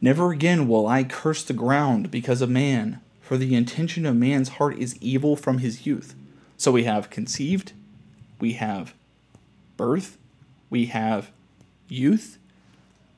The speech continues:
There's no place for,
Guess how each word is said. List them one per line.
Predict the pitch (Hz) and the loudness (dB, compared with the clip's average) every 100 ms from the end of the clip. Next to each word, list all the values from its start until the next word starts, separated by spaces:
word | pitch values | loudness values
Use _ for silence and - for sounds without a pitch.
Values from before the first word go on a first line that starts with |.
| _ - | _ -4
There's | 131 | 0
no | 214 | 2
place | 208 - 156 135 - - - _ _ _ _ | 2 0 -2 -2 -4 -10 -12 _ _ _ _
for, | - - 120 117 113 107 110 | -20 -6 -2 0 0 -2 -4